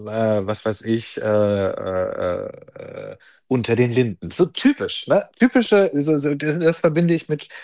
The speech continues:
mit dem Nahverkehr in Berlin, diese Stimme. Und der macht da grad eine Studie zu, wie diese Stimme gelesen wird. Und das ist ganz, ganz interessant,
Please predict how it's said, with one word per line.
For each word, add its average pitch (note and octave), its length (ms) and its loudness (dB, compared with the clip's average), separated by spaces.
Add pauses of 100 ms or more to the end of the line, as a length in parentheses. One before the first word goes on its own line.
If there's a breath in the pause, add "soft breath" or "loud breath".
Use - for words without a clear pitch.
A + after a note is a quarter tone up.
(180 loud breath)
mit C#3+ 140 2
dem D3+ 120 0
Nahverkehr C#3 500 0
in B2+ 80 -4
Berlin, A2+ 340 2
diese G#2+ 240 -4
Stimme. G2 380 -8 (400 loud breath)
Und A#2 180 -6 (120)
der B2 220 0
macht D3 220 -2
da D#3 80 2
grad C3 280 -2
eine C#3 60 -2
Studie F#3 460 0
zu, F3 380 -6
wie C3 120 0
diese C#3 220 -2
Stimme C3+ 320 -2
gelesen B2 480 -2
wird. F#2 140 -4
Und G#2+ 80 -8
das A2 160 -2
ist - 200 -12
ganz, A3 280 -2
ganz F#3 240 0
interessant, D3+ 800 -2